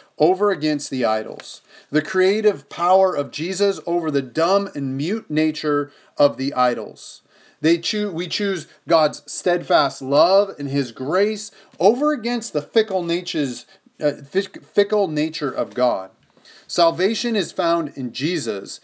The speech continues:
and in idols, there is simply no salvation. Even if there's temporary happiness, there's nothing that's lasting and sustaining.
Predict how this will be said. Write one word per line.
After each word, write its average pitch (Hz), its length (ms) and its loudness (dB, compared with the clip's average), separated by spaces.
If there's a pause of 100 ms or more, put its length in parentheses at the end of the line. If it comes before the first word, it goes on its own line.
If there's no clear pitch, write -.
(160)
and 139 160 2
in 127 200 0
idols, 196 580 0 (260)
there 180 200 2
is 156 140 -4
simply 143 640 -4
no 139 640 0
salvation. 113 920 -4 (340)
Even 202 240 0
if 240 100 -4
there's 214 240 2
temporary 196 540 2
happiness, 143 720 -2 (240)
there's 151 240 0
nothing 208 420 -2
that's 151 160 -2
lasting 151 720 -2
and 127 160 -6
sustaining. 123 840 -4